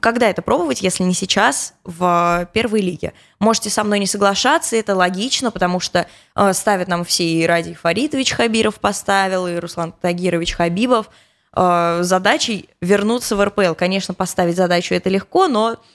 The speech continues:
не буду комментировать эту ситуацию. Так вот, конечно, казалось бы, да, нужен опытный тренер, и про это, э,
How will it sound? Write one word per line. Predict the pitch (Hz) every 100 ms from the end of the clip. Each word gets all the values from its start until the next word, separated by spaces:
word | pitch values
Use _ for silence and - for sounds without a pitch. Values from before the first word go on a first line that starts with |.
| _ _ _ _ _ _ _ _ _ _ _ -
не | 277
буду | 196 175 170
комментировать | 175 170 160 151 151 180
эту | 175 190
ситуацию. | 254 330 370 - 302 277 - _
Так | 277 285
вот, | 208 160 - _ _ _ _ _ _ _ _ - 185
конечно, | 202 202 196 185
казалось | 185 202 196 190
бы, |
да, | 185 202
нужен | 185 180 180 180
опытный | 185 - 180
тренер, | 170 185 254 233 175
и | 170 170
про | - 185
это, | 180 180 170 170 _ _ _ _
э, | - 180 170 170 92